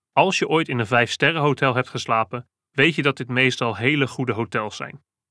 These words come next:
Ze zijn volledig gericht op het comfort van de gast en een luxe beleving.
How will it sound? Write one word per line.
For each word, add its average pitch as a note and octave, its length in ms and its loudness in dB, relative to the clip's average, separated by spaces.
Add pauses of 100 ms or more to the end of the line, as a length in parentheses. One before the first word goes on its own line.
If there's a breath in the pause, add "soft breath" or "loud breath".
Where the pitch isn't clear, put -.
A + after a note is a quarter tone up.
(120)
Ze - 160 -2
zijn D3+ 220 4
volledig F3+ 500 6
gericht F3+ 540 0
op D3+ 160 -6
het C3 100 -8
comfort D3+ 560 0
van C#3 140 -2
de B2 60 -4
gast - 440 0
en D#3 120 -4
een C3 120 2
luxe C#3 300 0
beleving. A2 540 -2